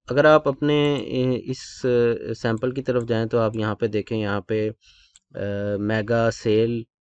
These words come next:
अ, स्पेशल ऑफर ऐसे वर्ड्स यूज़ किए गए हैं। तो उसको हमने यहीं से मैंने, मुझे ये वाला Enjoy the Summer, अ, पसंद आया था तो मैंने यहाँ से ये डाउनलोड कर लिया और इसको मैंने, अ, जो है यहाँ पे ओपन कर लिया है।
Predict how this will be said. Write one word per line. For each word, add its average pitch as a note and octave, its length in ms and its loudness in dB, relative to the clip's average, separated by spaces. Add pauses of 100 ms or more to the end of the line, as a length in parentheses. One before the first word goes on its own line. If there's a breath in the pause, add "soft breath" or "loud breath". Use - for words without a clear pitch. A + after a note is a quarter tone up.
(500)
अ, F#2+ 280 -6
स्पेशल A2+ 520 0
ऑफर A2 400 0
ऐसे G#2+ 280 -2
वर्ड्स A2 280 -2
यूज़ G#2+ 320 -4
किए G#2+ 160 -2
गए A2+ 140 -2
हैं। A#2 220 -2 (500 soft breath)
तो A2+ 300 2
उसको - 340 -2
हमने B2 220 2
यहीं A#2+ 260 0
से C3 220 0
मैंने, A#2+ 560 -2
मुझे A#2 200 -2
ये A2+ 120 2
वाला A2+ 360 2
Enjoy G#2+ 340 -2
the G#2+ 80 -4
Summer, G#2 320 -4 (1120)
अ, G2 220 -8
पसंद A2 400 -4
आया G#2+ 180 0
था A2+ 140 -2
तो A2+ 100 -4
मैंने G#2 280 -2
यहाँ G2 220 -4
से G#2+ 160 -4
ये G#2 480 -4
डाउनलोड F#2+ 400 -6
कर A#2+ 140 0
लिया A2+ 260 0
और G#2 120 -2
इसको G#2 260 -6
मैंने, G2 280 -4
अ, - 920 -10
जो F#2+ 180 -6
है F#2+ 260 -4
यहाँ F#2+ 200 -6
पे F#2+ 120 -6
ओपन F2+ 280 -6
कर F2 140 -8
लिया E2+ 280 -8
है। E2+ 260 -14